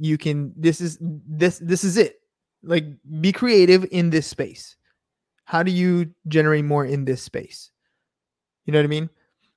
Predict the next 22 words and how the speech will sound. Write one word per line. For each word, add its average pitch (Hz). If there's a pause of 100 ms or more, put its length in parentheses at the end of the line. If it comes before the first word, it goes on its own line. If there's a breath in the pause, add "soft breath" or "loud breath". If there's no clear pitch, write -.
(120)
Um, 151 (180)
a-, 196
and, 190
and 185
you 196
can 208
even 208
think 196
of 185
that 175
internally 180
too. - (520)
So 170
on 185
the 170
one 208
hand, 156 (180)
uh, 147 (100)
when 165
we're 160
talking 202
about, 151